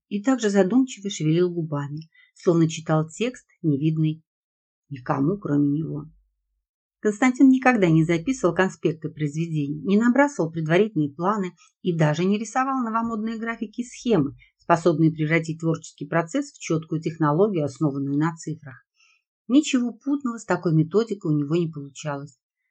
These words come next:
Поймав вдохновение, он просто писал и писал, позволяя творческой стихии самой выбирать единственно верное направление.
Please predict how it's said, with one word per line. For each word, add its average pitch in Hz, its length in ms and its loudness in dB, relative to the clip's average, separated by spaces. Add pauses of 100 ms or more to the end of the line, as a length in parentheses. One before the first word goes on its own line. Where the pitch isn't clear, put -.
(100)
Поймав 233 360 6
вдохновение, 233 600 2
он 208 180 2
просто 285 540 2
писал 220 420 -4
и 254 80 -12
писал, 156 500 -8 (480)
позволяя 175 600 4
творческой 170 520 -4
стихии 247 520 -4
самой 160 440 4
выбирать 160 460 0
единственно 156 640 -2
верное 165 380 0
направление. 151 720 -6